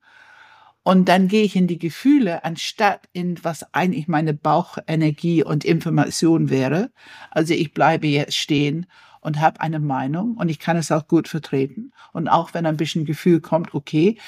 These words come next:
das Gefühl kann gerne kommen, das ist intelligent, aber ich lasse doch nicht zu, dass ich klein werde dabei. Ich verliere kein Präsenz dabei.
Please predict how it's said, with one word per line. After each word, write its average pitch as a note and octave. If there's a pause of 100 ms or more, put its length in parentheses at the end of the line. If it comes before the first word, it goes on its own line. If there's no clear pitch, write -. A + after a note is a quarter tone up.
(120)
das D3+
Gefühl F#3
kann D#3+
gerne C#3
kommen, G#3
das E3
ist D3
intelligent, D3 (480)
aber -
ich D#3
lasse D#3 (200)
doch E3+
nicht D3
zu, -
dass C#3
ich -
klein B3
werde A#2+
dabei. - (400)
Ich D3
verliere E3
kein D3
Präsenz D3
dabei. -